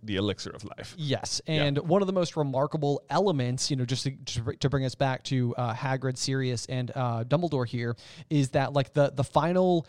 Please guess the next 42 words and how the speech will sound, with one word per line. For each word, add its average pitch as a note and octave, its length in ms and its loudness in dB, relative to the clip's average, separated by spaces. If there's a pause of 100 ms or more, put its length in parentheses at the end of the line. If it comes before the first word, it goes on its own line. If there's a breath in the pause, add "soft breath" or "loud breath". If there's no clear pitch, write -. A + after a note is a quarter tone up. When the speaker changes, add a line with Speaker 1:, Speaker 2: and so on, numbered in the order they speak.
(200 loud breath)
Speaker 2:
like, C#3+ 300 2
three E3 460 0
ingredients, C#3 920 -2
uh, C3+ 240 0
visible D3 540 2
on D3+ 260 4
the D3 140 0
actual E3 440 0
Ripley D#3 300 0
scroll, A#2 380 -6
scroll. A#2+ 440 -2
Again, C3 220 0
this C3 140 0
is D3 120 0
not E3+ 300 6
like D#3 180 2
a, D3 200 0
this D3+ 140 -2
is E3 80 -4
not, E3 120 -2
like, C#3 120 -8
manufactured C#3 640 -4
for D3 100 -2
the B2+ 80 0
wizarding C3+ 360 0
world. A#2 220 -4
This A#2+ 160 -4
is - 60 -6
Speaker 1:
Yeah, C3+ 100 0
Speaker 2:
a - 40 -2
Speaker 1:
this A#2 120 -2
is D3+ 80 0
Speaker 2:
real D3+ 220 4
historical D3 580 -2
artifact. A2+ 480 -4
Speaker 1:
Right, F2+ 240 2 (100)
of, F#2+ 200 -2
Speaker 2:
Um, C#3+ 240 6
Speaker 1:
of A#2 40 0
people A#2 280 4
trying A2+ 540 0
to A2+ 200 -2